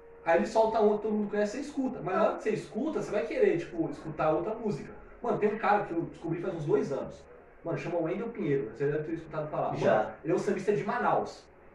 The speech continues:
Speaker 1: Mano, o cara é bom. E você pega o C D D, só tem música dele, mano.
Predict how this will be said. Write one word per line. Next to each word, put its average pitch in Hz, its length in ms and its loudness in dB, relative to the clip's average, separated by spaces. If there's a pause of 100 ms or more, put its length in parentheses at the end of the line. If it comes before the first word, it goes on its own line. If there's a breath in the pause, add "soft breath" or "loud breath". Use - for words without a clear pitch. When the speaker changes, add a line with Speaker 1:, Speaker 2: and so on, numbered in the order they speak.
(100)
Speaker 1:
Mano, 160 260 -2
o - 40 -14
cara 143 220 0
é - 40 0
bom. - 320 -2
E - 20 -12
você - 140 -8
pega - 200 -6
o 208 60 -12
C - 120 -14
D 147 100 -4
D, - 380 -6
só - 140 -10
tem 110 140 -12
música 101 300 -12
dele, 370 260 -8
mano. 320 140 -12